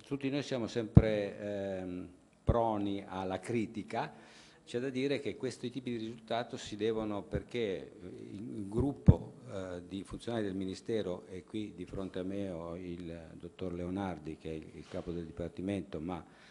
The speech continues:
abbiamo anche la dottoressa Luciani, e che non fa più parte del Ministero, ma comunque il dottor Guglielmi, che ha, sono state parte integrante di questo, di questo processo di crescita degli R C C S. Una parola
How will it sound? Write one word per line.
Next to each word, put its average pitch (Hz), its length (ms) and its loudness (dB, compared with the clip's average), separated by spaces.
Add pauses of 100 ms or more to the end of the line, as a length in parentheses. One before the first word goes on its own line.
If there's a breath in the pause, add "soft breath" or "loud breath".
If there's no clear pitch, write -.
(440 loud breath)
abbiamo 98 240 -4
anche 95 360 -8
la 90 80 -8
dottoressa 92 640 -2
Luciani, 92 720 -2
e 120 520 4 (140)
che 90 140 -4
non 90 120 -4
fa 95 140 -6
più 98 160 0
parte 95 480 -2
del 92 160 -4
Ministero, 95 560 0
ma 90 160 -6
comunque 92 480 -4
il 90 80 -4
dottor 90 340 0
Guglielmi, 101 520 2
che 107 160 2
ha, 110 180 0
sono 120 240 -2
state 123 360 -2
parte 123 300 0
integrante 101 560 0
di 95 120 0
questo, 90 400 -2
di 95 100 -4
questo 101 240 -2
processo 98 800 2 (560 loud breath)
di 101 280 -6
crescita 131 640 2
degli 101 280 2
R 98 200 2
C 92 140 -6
C 82 280 -4
S. - 240 -12 (1080 loud breath)
Una 156 240 10
parola 147 760 12